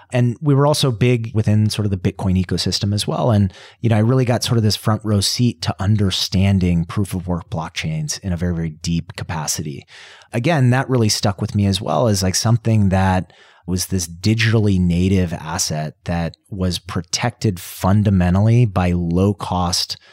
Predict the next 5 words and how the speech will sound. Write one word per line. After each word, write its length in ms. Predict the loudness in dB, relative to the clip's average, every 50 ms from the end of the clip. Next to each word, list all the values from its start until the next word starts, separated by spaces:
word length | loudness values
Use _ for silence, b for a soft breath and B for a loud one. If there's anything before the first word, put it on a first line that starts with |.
| b b b b b b b b _ _ -4
decentralized 1200 | -4 -2 -2 -2 -2 0 0 0 0 0 0 2 2 2 2 0 0 0 -2 -2 -4 -6 -8 -10 -10 -6
computing 760 | -4 -4 -4 -2 -2 -2 0 2 2 2 2 2 2 0 -2 _ _ _ _ _ _ _
infrastructure 640 | -4 -4 -4 -4 -6 -6 -6 -8 -8 -8 -8 -10 -8 -8
that 160 | -8 -6 -6 -6
required 680 | -6 -6 -6 -6 -4 -2 0 0 0 0 -2 -4 -6